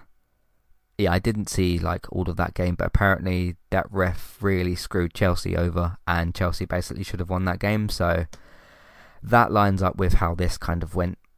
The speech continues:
really. Um, I don't know what the guy's deal is. I, I, I don't, I don't know much. I, I don't really keep track of, like, 'cause they do announce, you know,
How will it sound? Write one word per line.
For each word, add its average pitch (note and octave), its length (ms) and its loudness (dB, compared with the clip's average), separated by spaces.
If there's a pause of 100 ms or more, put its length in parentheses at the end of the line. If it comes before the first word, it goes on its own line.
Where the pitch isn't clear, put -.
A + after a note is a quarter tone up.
really. F2+ 360 -2 (300)
Um, F2+ 340 0
I F#2 80 0
don't F#2 160 0
know E2 80 -6
what F#2 160 0
the F#2+ 60 -10
guy's F2+ 260 -2
deal A#2+ 260 0
is. B2 460 -2
I, - 100 -10 (140)
I, - 120 -2 (120)
I F2+ 80 -4
don't, F2+ 320 0
I F2 100 -4
don't F2 180 -2
know E2+ 120 0
much. - 500 -4 (280)
I, E2 160 6
I A#2 100 10
don't A#2+ 220 6
really A#2+ 160 4
keep - 260 0
track - 240 4
of, F#2+ 100 2
like, F#2 340 2 (580)
'cause A#2+ 120 4
they B2+ 120 6
do E3 180 4
announce, - 880 2
you G#2 140 4
know, F#2 260 4